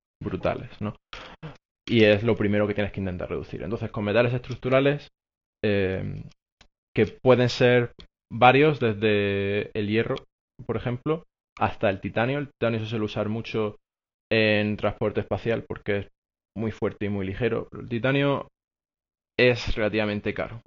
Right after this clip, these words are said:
y relativamente poco abundante en comparación con el hierro. Entonces, una vez que estás en el espacio, que no tienes que soportar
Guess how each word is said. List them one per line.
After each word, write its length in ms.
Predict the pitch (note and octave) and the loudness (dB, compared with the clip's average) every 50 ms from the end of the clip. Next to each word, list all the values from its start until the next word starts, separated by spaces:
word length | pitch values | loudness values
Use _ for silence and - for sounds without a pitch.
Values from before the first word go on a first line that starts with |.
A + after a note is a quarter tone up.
| - | -14
y 140 | - F#2+ G2 | -12 -10 -10
relativamente 720 | G2 G2 F2+ F2+ G2+ G2+ F#2+ F#2 G2 F#2+ - G2+ G2 G2+ G2 | -10 -10 -10 -8 -6 -6 -6 -8 -10 -8 -6 -6 -4 -4 -6
poco 220 | - G#2 G2+ G#2 | -6 -6 -4 -4
abundante 460 | G2 G2 F#2+ G2 G2 F#2+ F#2 - F#2+ | -4 -4 -4 -4 -4 -6 -6 -6 -10
en 80 | G2 G2 | -10 -10
comparación 440 | G2 G2 F#2+ G2 G2+ - - G2 F#2+ | -10 -8 -8 -8 -8 -8 -10 -12 -10
con 140 | - G2 | -10 -10
el 100 | F#2+ F#2 | -8 -8
hierro. 300 | F#2+ F#2+ F#2+ F#2 - - - | -6 -6 -6 -6 -8 -12 -14
Entonces, 320 | - - - - G#2 G2+ | -14 -14 -12 -12 -10 -8
una 120 | A2+ A#2 A#2+ | -4 -2 -2
vez 80 | A#2 | -2
que 80 | - B2+ | -2 -4
estás 200 | A#2+ - B2 A2+ | -4 -4 -4 -2
en 80 | B2+ A#2+ | -2 -2
el 80 | A2+ | -2
espacio, 500 | A2 A2+ - - D3+ D3+ - - D3+ D3 | -2 -2 0 0 0 0 0 0 -2 -2
que 100 | D3 G#2 | 0 -2
no 120 | G#2 G#2+ G2+ | -4 -4 -4
tienes 380 | A2 A2 A2 A2 A2 G#2+ - | -2 -2 -2 -2 -4 -6 -8
que 460 | - - G#2+ G#2 G#2 G#2 G#2 G#2 G2+ - _ _ _ _ _ _ _ - | -6 -4 -2 0 0 0 0 -2 -4 -8 _ _ _ _ _ _ _ -14
soportar 1000 | - - B2 G#2+ - A2+ A2 G#2+ - - - A2 A2 G#2+ G#2+ G#2+ G2+ G#2 G2+ G2+ | -8 -6 -6 -4 -2 -2 -4 -4 -4 0 2 2 4 4 4 4 4 4 2 0